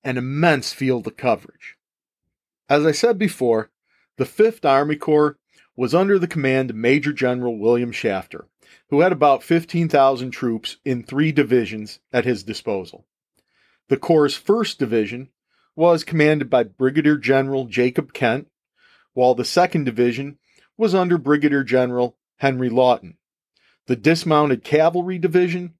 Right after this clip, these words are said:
was commanded by Major General Joseph Wheeler. Shafter met with his division commanders to lay out his plan, which would commence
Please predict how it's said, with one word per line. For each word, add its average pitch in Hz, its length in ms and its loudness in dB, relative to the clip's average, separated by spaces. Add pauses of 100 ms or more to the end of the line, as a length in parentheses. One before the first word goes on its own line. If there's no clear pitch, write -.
(320)
was 139 200 0
commanded 131 500 0
by 110 360 2
Major 123 360 -2
General 104 560 -6
Joseph 107 460 -6
Wheeler. 135 400 0 (960)
Shafter 233 440 0
met 170 280 2
with 135 160 -2
his 123 180 0
division 139 460 0
commanders 113 600 -4
to - 160 -14
lay 131 220 2
out 131 200 2
his 107 100 -8
plan, 98 540 -8 (400)
which 160 200 0
would 226 140 -4
commence 139 500 0